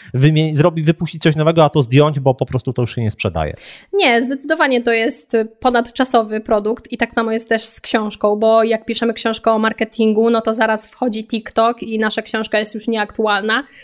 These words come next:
Speaker 2: Natomiast jeśli chodzi o podstawy żywienia człowieka, tam się raczej nic nie zmienia w naszej fizjologii, więc nawet ta moja książka się nie zestarzeje, e, bardzo szybko, a te e-booki tak samo.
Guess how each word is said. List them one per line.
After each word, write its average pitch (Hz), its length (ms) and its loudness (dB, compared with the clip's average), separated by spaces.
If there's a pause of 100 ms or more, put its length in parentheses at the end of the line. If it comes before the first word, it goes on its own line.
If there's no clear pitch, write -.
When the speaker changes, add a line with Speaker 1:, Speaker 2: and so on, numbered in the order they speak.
(140)
Speaker 2:
Natomiast 262 580 0
jeśli 247 260 -2
chodzi 254 300 2
o 220 60 2
podstawy 240 480 -2 (500)
żywienia 226 400 2
człowieka, 226 640 -2 (120)
tam 240 140 0
się 285 360 0
raczej 320 320 0
nic 320 180 -2
nie 277 120 4
zmienia 254 320 4
w 202 40 -4
naszej 208 260 -4
fizjologii, 214 720 -4 (340)
więc 233 400 2 (120)
nawet 226 360 -4
ta 220 100 2
moja 233 200 2
książka 220 420 -4
się 208 260 -2
nie 220 140 0
zestarzeje, 214 580 -2 (580)
e, 220 420 2
bardzo 220 280 0
szybko, 226 360 -2 (260)
a 254 440 0
te 269 120 -2
e-booki 294 280 -4
tak - 180 -4
samo. 233 360 0